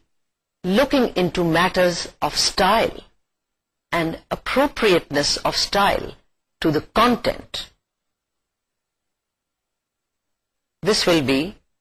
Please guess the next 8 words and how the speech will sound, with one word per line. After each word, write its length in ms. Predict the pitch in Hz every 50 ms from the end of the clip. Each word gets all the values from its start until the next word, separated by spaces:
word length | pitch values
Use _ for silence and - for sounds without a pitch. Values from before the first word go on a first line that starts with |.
| _ _ -
when 280 | 143 151 151 147 131
dealing 420 | 120 175 180 170 185 180 180 147 127
with 300 | 131 131 143 143 - - -
imaginative 840 | 160 143 151 180 190 165 160 156 139 123 - - 107 110 117 - _ _ _
passages 760 | - 104 104 - - - - - - - - - - - _ _ _ _ _ - - - _ _ _ _ _ _ _ _ _ _ _ _ _ _ _ _ _ _ _ _ _ _ _ _ _ -
or 360 | 143 151 160 175 214 - - _ _ -
creative 480 | 214 202 214 220 170 - - - - -
passages. 600 | - - - - - - - - - - -